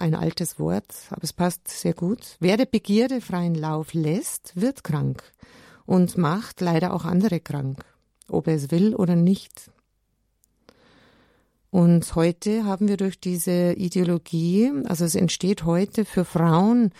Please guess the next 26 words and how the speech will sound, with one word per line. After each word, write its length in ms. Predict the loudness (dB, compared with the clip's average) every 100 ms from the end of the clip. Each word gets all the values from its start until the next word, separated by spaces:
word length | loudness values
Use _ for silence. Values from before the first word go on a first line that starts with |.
| -18 -4
aber 260 | -2 0
auch 100 | -2
für 180 | -2 -2
Männer 460 | 0 2 2 0 0
ein 220 | 0 0
Druck, 320 | 0 0 -2
Sex 380 | -6 -4 -4 -2
müsse 320 | 0 0 -2
immer 280 | 0 2 2
laufen. 720 | 2 -4 -8 -12 -10 -8 -10 _ _ _ _ -10
Schon 440 | -2 2 2 2
bei 160 | 0 0
den 180 | 0
Teenagern. 840 | 0 2 4 2 -4 -8 -6 -6 -8 _ _ _ _ _ -14
Äh, 280 | -8 -6 -6 -8 -12 -10
ja, 260 | -2 0 2
wann 180 | 2 4
muss 180 | 2
ich 140 | 0 0
denn 160 | 0
jetzt 220 | 0 -2 -2
endlich 460 | 0 0 0 -4
Sex, 500 | -4 -2 -2 -2 -8
äh, 140 | -4 -2
gehabt 480 | 0 0 0 -4
haben, 480 | -12 -8 -6 -6 -8